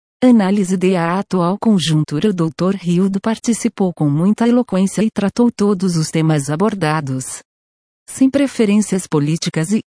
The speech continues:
além do mais, esteve ancorado na lucidez exigida dos grandes analistas políticos.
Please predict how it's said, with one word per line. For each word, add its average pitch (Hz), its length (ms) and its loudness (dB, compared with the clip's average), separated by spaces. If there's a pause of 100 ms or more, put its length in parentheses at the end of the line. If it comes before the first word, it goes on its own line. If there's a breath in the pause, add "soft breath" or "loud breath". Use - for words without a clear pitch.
(160)
além 156 380 0
do 190 100 0
mais, 208 380 0 (340)
esteve 247 380 0
ancorado 190 600 0
na 147 100 2
lucidez 151 640 -2
exigida 151 560 0
dos 202 200 -2
grandes 175 540 0
analistas 202 760 -2
políticos. 202 960 -2